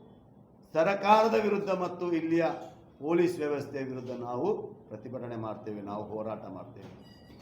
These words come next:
ಈ, ಈ ಕಳೆದ ಒಂದು ತಿಂಗಳಿಂದ ನಡೆದಂತಹ ಎರಡು ಹತ್ಯೆಗಳು ಮತ್ತು ಬಹಳಷ್ಟು ಹತ್ಯಾ ಯತ್ನಗಳೇನಿದೆ, ಇದರ ವಿರುದ್ಧವೂ ಕೂಡ ನಮ್ಮ ಹೋ-, ಕಾನೂನು ಹೋರಾಟ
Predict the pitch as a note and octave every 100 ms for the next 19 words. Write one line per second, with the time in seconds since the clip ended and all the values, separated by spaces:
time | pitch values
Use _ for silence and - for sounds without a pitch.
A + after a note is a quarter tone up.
0 | - - - - C#3 A#3 A#3+ B3 - -
1 | B2+ F3 A#3 A#3 - - - D#3 G3 A3+
2 | A#3+ A3+ E3+ G#3+ A3+ A3 A3 G#3+ A#3+ A#3
3 | A3 G#3 G3+ G#3 G3+ G3 F#3 - - -
4 | - - - - - D3 G3+ A3+ A3+ G#3
5 | - - - - - F3 - C4 A#3+ A#3+
6 | G#3+ G#3+ - G#3+ F3+ - - - - D3+
7 | G3+ - A3 F#3 - - - - D#3 E3+
8 | - A#3 G3 G3 G3 B3 A3+ G#3 F#3 E3
9 | - - - C#3+ F#3 F#3+ E3+ F3 F3+ F#3
10 | F#3 E3+ E3+ D#3+ D#3 C3+ C#3+ - C#3 C#3+
11 | D3 C#3 C3 C3 B2+ -